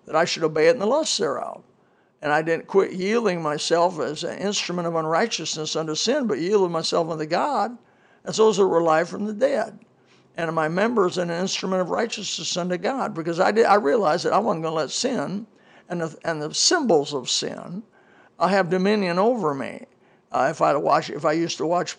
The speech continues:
look at Playboys, I don't look at Playboys anymore. If I used to look at sensual things, I don't look at sensual things anymore. I have completely been changed as time has gone on. Some of that took a little bit of time. I used to smoke. I quit smoking. That took a while.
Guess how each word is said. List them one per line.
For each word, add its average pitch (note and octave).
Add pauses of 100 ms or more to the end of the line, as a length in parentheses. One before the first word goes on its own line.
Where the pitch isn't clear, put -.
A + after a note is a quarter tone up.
look F3+
at D#3
Playboys, G3+
I -
don't C#4+
look E4
at A#3+
Playboys D3+
anymore. C#3+
If C#3
I D3+
used D#3+
to D#3+
look E3
at D3+
sensual F#3
things, A3
I D4
don't F4+
look G#4+
at C4
sensual D3+
things D3
anymore. C#3+ (480)
I G3+
have D#3+
completely G#3
been E3+ (540)
changed G3+
as D#3
time E3+
has D3+
gone C#3+
on. F#3+
Some B3+
of E3
that C3+
took D3+
a D3+
little C#3+
bit C#3
of C#3+
time. F3
I E3+
used E3
to B2
smoke. D#3
I F3+
quit C#3
smoking. D#3+
That D3+
took C#3
a C3+
while. D3